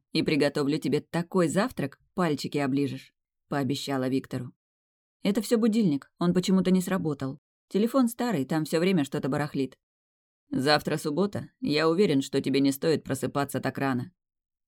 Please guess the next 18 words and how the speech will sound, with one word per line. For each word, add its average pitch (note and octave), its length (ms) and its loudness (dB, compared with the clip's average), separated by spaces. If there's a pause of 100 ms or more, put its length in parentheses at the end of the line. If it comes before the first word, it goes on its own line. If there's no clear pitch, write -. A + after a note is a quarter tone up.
(180)
"А G#3 100 2
я C#4 140 4
все F3+ 160 0
равно D3 240 2
проснусь F3 500 -2
и F3 80 4
приготовлю C#3+ 560 0
для C3+ 220 0
тебя D3 240 -2
что-нибудь C#3+ 400 0
вкусное. C#3+ 540 -4 (380)
Можно A3+ 300 4
я E3 240 0
закажу F3 320 -2
продукты E3+ 420 -2
на C#3+ 140 2
утро?" C3+ 320 -2 (640)
"Конечно. C#3 640 0